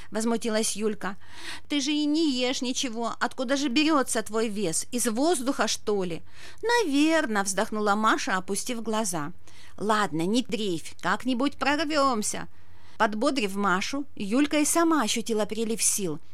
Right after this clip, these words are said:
«И в самом деле, чего ей бояться? Ведь она худая и ловкая, как заметила Маша. В этом конкурсе красота не нужна. Здесь нужна ловкость и сноровка, а уж этого у нее хоть отбавляй». Наскоро перекусив в ресторане бутербродами с кофе,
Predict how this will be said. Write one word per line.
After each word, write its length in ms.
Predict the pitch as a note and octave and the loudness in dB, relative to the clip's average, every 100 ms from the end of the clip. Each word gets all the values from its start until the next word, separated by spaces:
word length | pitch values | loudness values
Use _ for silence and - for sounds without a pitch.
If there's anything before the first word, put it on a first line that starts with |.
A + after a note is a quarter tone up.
| - | -6
«И 80 | B3+ | -2
в 40 | |
самом 420 | - A#4 A4 D4 G#3+ | 2 2 4 2 2
деле, 340 | F#3+ D#3+ C3+ | 0 0 -2
чего 260 | - B3 E4+ | -2 0 4
ей 220 | G4 G#4+ | 4 4
бояться? 600 | F4 E4+ A3 E3+ - C#3+ | 4 2 2 0 -4 -4
Ведь 180 | G3+ C4+ | -4 0
она 180 | C4 | 2
худая 460 | C#4+ D#4 B3 A4 B3+ | 2 0 0 2 0
и 120 | - | 0
ловкая, 460 | G#3+ G#3 G#3 - G3+ | 0 0 -2 -2 -4
как 200 | G3 G3 | -4 -4
заметила 480 | G3 G#3 B3 A3 F#3+ | -2 -2 -2 -2 -2
Маша. 440 | F3+ E3 E3 - - - - | 0 -2 -4 -6 -8 -10 -8
В 80 | D#3 | -2
этом 420 | G#3 D4 F4+ E4+ | 0 2 2 2
конкурсе 580 | D4+ D4+ D4 C4+ A3+ G3+ | 2 4 4 2 0 0
красота 440 | - A3 G#3+ G#3+ B3+ | 0 -2 0 2 2
не 120 | C4+ | 2
нужна. 580 | C4 C4 A#3+ A#3+ A3 F3+ - - - | 0 0 2 2 2 -2 -8 -10 -6
Здесь 240 | G3+ B3+ | -2 0
нужна 340 | B3+ C4 C4 C4 | 2 2 4 4
ловкость 560 | B3 A3+ B3+ - - | 4 2 2 0 0
и 60 | B3 | 0
сноровка, 720 | B3+ B3 A3+ A#3+ B3 - F#3 - | 2 4 4 2 0 -2 -2 0
а 120 | F#3+ | 0
уж 220 | G3 - - | 0 -2 0
этого 440 | A3 B3 E4 D#4+ | 0 2 2 4
у 120 | E4+ | 4
нее 320 | D4+ C#4 A3 | 4 4 2
хоть 180 | F3+ C4+ | 0 0
отбавляй». 680 | C#4 B3 D#4 C4+ G3+ G3 G3 - - - - - - | 0 0 0 0 0 0 -4 -8 -8 -8 -8 -8 -2
Наскоро 400 | G#4+ - A#3 G#3+ | 0 2 2 2
перекусив 560 | A3+ G#3+ G3+ A#3+ E4 | 0 -2 0 0 0
в 100 | C#4 | 0
ресторане 500 | A3+ A3 A3+ A#3 B3 | 0 0 2 2 2
бутербродами 720 | G3+ G3+ G3+ F#3+ G#3 A#3+ G#3 | 0 -2 -2 0 2 4 2
с 100 | G3+ | 0
кофе, 460 | - - A#3 - C4 | 0 2 2 2 -6